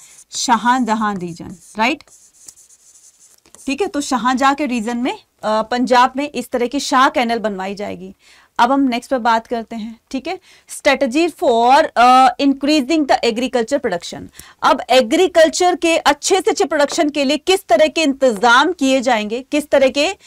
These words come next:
अ, जो है वो चीजें की जाएगी। देखो, हमें पता है कि जब एक किसान अपने खेतों में खेती करता है, बहुत तरह की एक्टिविटी करता है, सॉइल को टिल्ट करेगा, मतलब मिट्टी को उखाड़ेगा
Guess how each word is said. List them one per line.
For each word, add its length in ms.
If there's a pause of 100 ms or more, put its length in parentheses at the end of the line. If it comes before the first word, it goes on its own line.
(240)
अ, 300
जो 160
है 160
वो 120
चीजें 680
की 140
जाएगी। 320
देखो, 220
हमें 300
पता 220
है 240
कि 140
जब 420
एक 200 (120)
किसान 440
अपने 300
खेतों 380
में 120
खेती 340
करता 360
है, 240 (300)
बहुत 300
तरह 140
की 120
एक्टिविटी 420
करता 320
है, 120 (240)
सॉइल 340
को 140
टिल्ट 340
करेगा, 540
मतलब 360
मिट्टी 200
को 100
उखाड़ेगा 580